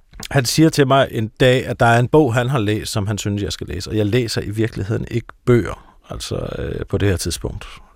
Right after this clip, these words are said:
Der, der, der har jeg læst bøger af pligt. Altså, jeg har fået at vide, at jeg skal læse bøger, og mange af dem, jeg har fået at vide, at jeg skal læse, har jeg ikke læst. Men så har jeg fundet ud af, hvad de handler om, og så har jeg skrevet en, øh,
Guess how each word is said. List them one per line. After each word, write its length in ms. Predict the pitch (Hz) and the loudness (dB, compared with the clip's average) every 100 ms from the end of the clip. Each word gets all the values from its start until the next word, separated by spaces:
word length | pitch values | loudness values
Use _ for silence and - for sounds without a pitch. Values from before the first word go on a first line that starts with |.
| - | 0
Der, 160 | 101 95 | 2 4
der, 220 | - 98 | 4 2
der 240 | - 107 | 4 2
har 120 | 101 110 | 4 2
jeg 180 | 101 | 2
læst 600 | 98 104 101 82 - - _ - - - - - - - - - - - | 0 0 -2 -4 -8 -12 _ -20 -20 -20 -20 -20 -20 -20 -20 -20 -6 2
bøger 220 | 113 98 | 6 6
af 80 | 90 | 2
pligt. 480 | - 98 - - - - | 0 -2 -2 -10 -8 -6
Altså, 200 | 95 98 | 0 2
jeg 140 | 90 | 2
har 100 | 101 | 0
fået 580 | - - 98 95 95 92 - | -2 0 2 2 2 -2 -4
at 120 | - 104 | -2 2
vide, 240 | 104 104 | 4 6
at 60 | 107 | 4
jeg 100 | 90 | 2
skal 160 | - | 0
læse 240 | 92 90 - | 0 -2 -2
bøger, 200 | 98 95 | 0 2
og 80 | 92 | 2
mange 220 | 98 87 | 2 0
af 120 | 87 | 0
dem, 180 | 95 92 | 0 0
jeg 80 | 90 | -2
har 80 | |
fået 100 | 85 87 | -2 -4
at 40 | |
vide, 80 | 87 | -4
at 20 | |
jeg 60 | 80 | -8
skal 140 | 82 | -8
læse, 160 | 78 - | -10 -10
har 60 | |
jeg 100 | 67 | -10
ikke 120 | 58 - | -10 -10
læst. 300 | - - - - | -12 -14 -18 -10
Men 320 | - 87 80 | -4 -4 -4
så 160 | - 95 | 0 2
har 120 | 92 | 2
jeg 160 | 90 82 | 2 -2
fundet 460 | - - 104 95 | -8 0 2 4
ud 160 | 92 98 | 4 4
af, 200 | 87 85 - | 2 -2 -4
hvad 180 | 117 90 | -2 0
de 100 | 87 | 2
handler 260 | 87 87 | 0 0
om, 180 | 85 82 | -2 -2
og 60 | 92 | -2
så 80 | 87 | -2
har 40 | |
jeg 60 | 85 | 0
skrevet 300 | 87 85 85 | 0 0 0
en, 160 | 82 - - - - - - - - - - - - | -2 -8 -20 -20 -16 -14 -14 -20 -20 -20 -20 -20 -6
øh, 200 | - 80 | -2 -2